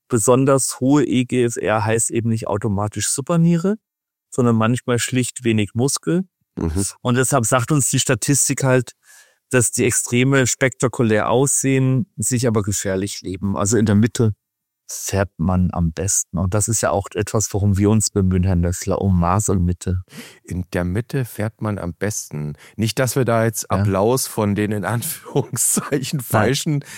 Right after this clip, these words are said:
Speaker 2: bekommen, weil auch in der Mitte gibt es Verrückte. Aber die Lehre ist offensichtlich,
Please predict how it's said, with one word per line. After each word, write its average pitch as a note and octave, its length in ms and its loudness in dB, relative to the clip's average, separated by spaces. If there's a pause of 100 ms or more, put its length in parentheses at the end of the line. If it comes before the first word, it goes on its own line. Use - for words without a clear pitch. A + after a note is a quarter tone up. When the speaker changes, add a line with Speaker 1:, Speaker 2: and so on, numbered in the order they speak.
(280)
Speaker 2:
bekommen, C#3+ 460 -2
weil A#2+ 140 2
auch A#2+ 180 0
in B2 100 2
der G#2+ 100 2
Mitte C3 220 0
gibt G#2+ 220 -6
es G#2+ 120 -2
Verrückte. A2 600 -4
Aber C#3+ 400 2 (400)
die A#2 180 -2
Lehre A2+ 320 2
ist - 180 -2
offensichtlich, A#2+ 840 -2